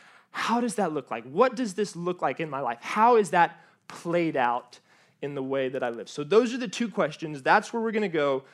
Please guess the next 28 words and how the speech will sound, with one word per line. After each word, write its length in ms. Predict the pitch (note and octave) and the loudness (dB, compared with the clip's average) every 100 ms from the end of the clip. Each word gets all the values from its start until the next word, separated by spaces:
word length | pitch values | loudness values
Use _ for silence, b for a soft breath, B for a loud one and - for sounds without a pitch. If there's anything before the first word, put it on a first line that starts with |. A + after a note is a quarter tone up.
| b - | b -2
Those 220 | F3+ F#3 | -2 0
are 20 | |
the 60 | F#3+ | -2
ones 160 | F#3+ | -2
we're 80 | F3 | -4
gonna 140 | F3 | -6
tackle. 320 | E3+ G#3+ - D3 | -2 -2 -2 -4
And 100 | D3+ | -6
then 140 | C#3+ | -6
the 120 | C3+ E3 | -6 -6
end, 260 | D#3+ D#3+ | -6 -6
we're 100 | D3 | -8
gonna 220 | C3+ B2+ A#2+ | -8 -8 -12
tie 360 | - - D#3+ D3+ | -16 -6 -2 -2
it 80 | C#3 | -4
all 200 | C3+ B2 - | -8 -10 -14
together. 400 | A#2+ A2+ G2+ - | -18 -12 -12 -12
So 280 | - C3 - b b b b | -10 -10 -10 b b b b
jumping 480 | C#3+ D3+ A#3 A#3 A#3 | -2 2 4 2 2
right 200 | A#3+ A#3 | 4 2
in 140 | F#3+ D3+ | 0 -2
now 300 | C3 D#3 F#3+ _ _ _ _ _ _ _ _ | -4 -6 -8 _ _ _ _ _ _ _ _
to 100 | - | -14
take 380 | D#3+ - A3+ - | -12 0 0 2
a 60 | A3 | -2
look 500 | F#3 E3+ E3 - - b b b - | 0 0 0 -2 -14 b b b 0
at 160 | D3+ | 0
that 220 | D3+ D3+ | 2 0